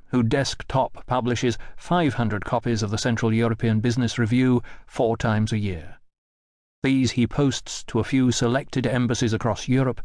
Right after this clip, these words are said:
and to all the clients who have placed advertisements in the magazine. Any spares, he throws in the bin. On paper, it's legal. I look Lucas directly in the eye. The sebdo is a fledgling organization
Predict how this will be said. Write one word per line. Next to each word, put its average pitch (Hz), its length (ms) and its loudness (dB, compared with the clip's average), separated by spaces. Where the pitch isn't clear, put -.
and 135 100 0
to 143 80 2
all 139 120 4
the 131 80 0
clients 123 440 -2
who 127 80 2
have 110 120 -2
placed 123 300 -2
advertisements 110 720 -2
in 113 80 0
the 104 80 0
magazine. 98 640 -4
Any 143 280 0
spares, 147 680 2
he 175 120 0
throws 95 360 -2
in 107 100 2
the 101 80 -2
bin. 90 320 -10
On 131 180 2
paper, 107 540 -2
it's - 200 -2
legal. 110 680 0
I 143 60 0
look 165 200 2
Lucas 147 380 2
directly 127 540 0
in 117 100 4
the 113 140 2
eye. 90 340 -4
The 170 140 2
sebdo 156 560 2
is 127 100 2
a 127 120 2
fledgling 120 520 0
organization 113 800 0